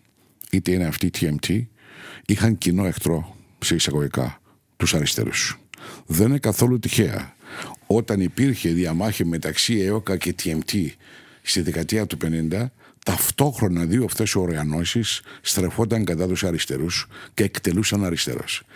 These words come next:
Η T M T εκτελούσε τους τουρκοκύπριους αριστερούς που πιστεύανε σε ειρηνική συμβίωση με Έλληνο-Κύπριους και η εόκα εκτελούσε αριστερούς αγγελιστές δεκα-, από χίλια εννιακόσια πενήντα οκτώ. Άρα, λοιπόν, ε, ε,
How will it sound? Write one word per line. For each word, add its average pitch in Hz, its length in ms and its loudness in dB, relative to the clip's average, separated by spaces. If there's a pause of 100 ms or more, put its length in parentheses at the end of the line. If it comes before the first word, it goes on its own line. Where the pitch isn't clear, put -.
(320)
Η 101 200 0
T 110 160 4
M 92 60 4
T - 160 0
εκτελούσε 117 520 2
τους 101 140 0
τουρκοκύπριους 90 600 0
αριστερούς 90 500 2
που 92 120 0
πιστεύανε 110 520 2
σε - 140 2
ειρηνική 82 400 0
συμβίωση 120 760 2 (720)
με 98 160 4
Έλληνο-Κύπριους 107 840 2 (960)
και 135 280 2 (380)
η 95 140 4
εόκα 117 380 2
εκτελούσε 107 720 0 (120)
αριστερούς 82 840 0 (200)
αγγελιστές 80 800 0 (760)
δεκα-, 82 400 -2
από 85 200 0
χίλια 78 280 -2
εννιακόσια 82 400 0
πενήντα 67 240 -4
οκτώ. - 300 -10 (720)
Άρα, 113 220 4
λοιπόν, 95 380 0
ε, 82 240 -2
ε, - 120 -2